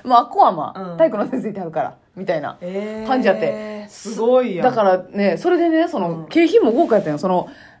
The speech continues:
Speaker 1: あの、梨。
Speaker 2: おう。
Speaker 1: 高級梨。また秋の時期やから。一箱と、
Speaker 2: めっちゃええやん。
Speaker 1: とか。だから自転車とかもあんねんで。
Speaker 2: えー？
Speaker 1: だから学校挙げてやってるから。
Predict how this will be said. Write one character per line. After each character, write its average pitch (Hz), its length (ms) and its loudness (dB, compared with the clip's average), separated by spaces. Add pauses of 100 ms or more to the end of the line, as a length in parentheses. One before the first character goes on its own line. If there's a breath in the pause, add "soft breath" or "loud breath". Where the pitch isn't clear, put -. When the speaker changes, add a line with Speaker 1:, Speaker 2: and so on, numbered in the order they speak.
Speaker 1:
あ 190 80 2
の、 180 260 2
梨。 247 560 2 (360)
Speaker 2:
お 269 220 8
う。 - 20 0
Speaker 1:
高 311 200 6
級 285 220 6
梨。 254 420 2
ま 220 120 4
た 202 200 4
秋 254 160 0
の 226 100 2
時 202 100 -4
期 202 80 -2
や 156 80 -2
か 151 80 -2
ら。 135 160 -6 (240)
一 - 200 -2
箱 180 300 2
と、 240 380 2
Speaker 2:
め 190 80 -8
っ 196 80 -14
ち - 180 -2
ゃ 214 60 6
え - 20 0
え 160 40 -4
や 156 60 -10
ん。 - 20 -14
Speaker 1:
と - 60 -20
か。 - 60 -20 (180 soft breath)
だ - 60 -8
か 180 60 2
ら - 20 4
自 202 140 -4
転 480 240 6
車 226 100 -2
と 160 80 -6
か 156 60 -2
も 151 80 -2
あ - 20 -4
ん - 40 -4
ね 135 40 -8
ん 127 40 -10
で。 - 120 -14 (320)
Speaker 2:
え 233 240 4 (540)
ー？ - 40 -14
Speaker 1:
だ 220 60 4
か 202 60 6
ら 262 220 6
学 - 100 -20
校 320 100 2 (100)
挙 320 100 2
げ 277 40 -4
て 180 60 0
や 165 60 -2
っ - 20 -14
て 165 80 -10
る 151 60 -6
か 151 60 -2
ら。 127 120 -8